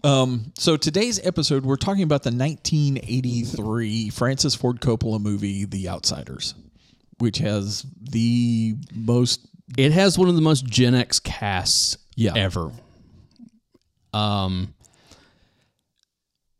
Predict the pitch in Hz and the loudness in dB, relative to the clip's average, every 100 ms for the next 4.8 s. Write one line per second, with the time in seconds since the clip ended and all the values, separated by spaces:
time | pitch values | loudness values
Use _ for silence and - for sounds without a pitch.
0 | _ _ _ _ _ 117 131 135 135 127 | _ _ _ _ _ 0 2 4 4 4
1 | 127 123 127 - 117 113 123 120 143 180 | 2 2 -2 0 0 0 0 0 2 2
2 | 185 143 127 123 123 104 101 92 101 82 | 4 6 4 4 0 0 -4 -6 -8 -10
3 | 78 _ 151 127 160 156 131 143 143 175 | -14 _ -8 -4 0 0 0 -2 -2 -2
4 | 143 - - - 123 117 110 | -2 -4 -10 -6 -4 -4 -8